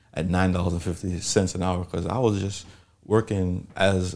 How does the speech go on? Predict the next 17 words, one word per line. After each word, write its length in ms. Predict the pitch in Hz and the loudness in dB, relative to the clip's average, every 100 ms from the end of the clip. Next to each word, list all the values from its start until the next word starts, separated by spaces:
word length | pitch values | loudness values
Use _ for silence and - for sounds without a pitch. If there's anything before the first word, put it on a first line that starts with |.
| - | -6
a 40 | |
delivery 540 | 90 104 139 135 98 87 | 0 4 4 4 0 -2
person. 480 | 92 85 - 92 85 | -2 -6 -6 -6 0
I'm 420 | 110 117 113 92 | 2 4 2 0
glad 500 | 110 135 160 160 143 | 2 4 4 2 2
that 240 | 113 98 98 | 2 2 0
that 120 | 92 | -2
situation 540 | - - 92 98 87 | -2 -4 -2 -2 -2
happened 480 | 87 117 - 92 87 - _ _ - | -4 -4 -2 -4 -6 -12 _ _ -8
because 600 | 95 117 98 90 90 87 - _ _ _ | 0 4 4 4 0 -6 -12 _ _ _
it 120 | 107 | 0
made 300 | 107 127 127 | 4 4 2
me 200 | 117 110 | 2 0
get 220 | 92 95 107 | 0 4 4
off 180 | 107 | 4
my 120 | - 92 | -2 -2
butt 320 | 92 98 | 0 0